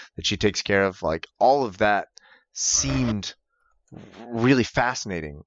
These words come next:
And for Wizards to say, like, "She's a Phyrexian zombie now. She's lost all her free will. She's just,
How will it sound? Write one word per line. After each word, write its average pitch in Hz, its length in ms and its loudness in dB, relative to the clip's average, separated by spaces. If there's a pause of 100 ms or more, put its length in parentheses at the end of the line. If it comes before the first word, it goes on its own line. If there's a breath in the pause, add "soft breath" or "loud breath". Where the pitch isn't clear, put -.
(140)
And 107 160 -2
for 113 120 2
Wizards 120 440 2
to 113 100 -2
say, 107 240 2
like, 98 260 2 (640)
"She's 127 520 4
a 120 60 6
Phyrexian 107 760 0
zombie 95 520 0
now. 78 340 -2
She's 85 260 -6
lost 92 320 2
all 90 120 0
her 90 60 0
free 95 180 -4
will. 87 320 0
She's 85 240 -6
just, - 260 -4